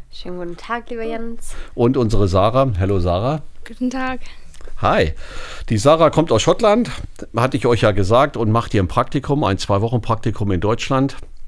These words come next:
Speaker 2: Von ihrer Schule hergeschickt. Ist ja unglaublich, was heutzutage alles möglich ist. Als ich in ihrem Alter war, naja, da haben wir an sowas nicht gedacht. Da waren wir froh, wenn wir in Harz gefahren sind. Aber das ist ja eine feine Sache.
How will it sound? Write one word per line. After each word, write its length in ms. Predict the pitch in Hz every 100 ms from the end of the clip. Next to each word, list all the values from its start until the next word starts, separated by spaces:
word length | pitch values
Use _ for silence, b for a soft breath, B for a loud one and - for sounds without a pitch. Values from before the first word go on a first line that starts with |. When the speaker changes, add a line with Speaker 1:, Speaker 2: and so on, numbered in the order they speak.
| - - - - - - - - - -
Speaker 2:
Von 220 | - 113
ihrer 240 | 110 101 95
Schule 300 | - 110 98
hergeschickt. 640 | 87 113 110 - 113 - - B B B B
Ist 220 | - 101
ja 80 | 104
unglaublich, 560 | 98 110 98 98 110 98
was 160 | 92
heutzutage 420 | 104 - 95 98
alles 220 | 98 87 101
möglich 340 | 98 - 92
ist. 160 | 101 95
Als 160 | 87
ich 160 | 80 87
in 100 | 101
ihrem 220 | 95 87
Alter 380 | 65 95 101 98
war, 200 | 104 95
naja, 380 | 90 92 92 76
da 80 | 87
haben 100 | 90
wir 60 | 92
an 100 | 87
sowas 300 | 98 92 98
nicht 120 | 85
gedacht. 340 | 92 101 101
Da 100 | 87
waren 80 | 85
wir 100 | 95
froh, 220 | - 104
wenn 100 | 95
wir 160 | 92 87
in 100 | 80
Harz 200 | 110 -
gefahren 360 | 90 - 78
sind. 300 | 78 90 98 - B B B B B
Aber 220 | 123 127
das 100 | 113
ist 140 | 117 117
ja 60 |
eine 120 | 110
feine 300 | 104 110 110
Sache. 320 | 90 87 80